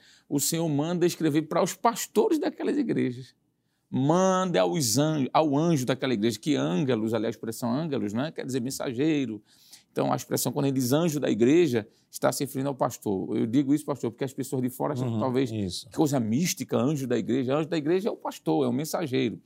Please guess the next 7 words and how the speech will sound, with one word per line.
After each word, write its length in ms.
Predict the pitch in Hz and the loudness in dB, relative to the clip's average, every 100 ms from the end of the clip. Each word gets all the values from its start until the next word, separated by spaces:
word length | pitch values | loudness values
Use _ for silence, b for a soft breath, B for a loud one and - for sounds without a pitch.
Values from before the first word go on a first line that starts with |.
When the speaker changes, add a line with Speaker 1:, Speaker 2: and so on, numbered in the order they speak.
| B B B | B B B
Speaker 1:
Inclusive, 480 | - 123 139 117 151 | -6 -2 0 2 0
quando 220 | - 143 | 0 -2
o 40 | 135 | -2
professor 340 | - 123 127 | -2 -2 -2
falou 320 | - 120 113 113 | 0 0 2 2
igreja 400 | - 123 120 117 | 4 2 4 0
universal, 800 | 110 101 98 117 135 175 143 | 0 -2 -2 2 4 2 -2